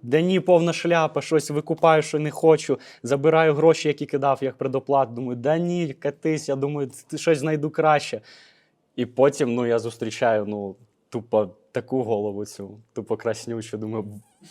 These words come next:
"Що, блядь, ну, капець?" Чувак кувыркається по хаті, ви що, гоніте? Тупо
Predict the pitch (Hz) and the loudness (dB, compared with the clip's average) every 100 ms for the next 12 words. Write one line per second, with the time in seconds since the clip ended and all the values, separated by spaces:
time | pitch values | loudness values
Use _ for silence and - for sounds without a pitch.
0 | - 247 277 - - 330 554 359 254 247 | -20 -20 -8 -6 -4 -4 -2 -4 -6 -10
1 | 247 254 277 277 226 247 - 294 269 214 | -12 -12 -14 -12 -6 -6 -4 -4 -4 -4
2 | - - _ - - 208 214 - 190 185 | -14 -20 _ -6 -4 4 4 4 2 2
3 | 190 180 175 160 160 - 165 143 - 123 | 2 2 2 -2 -2 0 0 0 -2 -4
4 | 143 - 160 151 175 254 240 160 165 165 | -4 2 4 6 4 2 2 2 6 6
5 | 165 | 6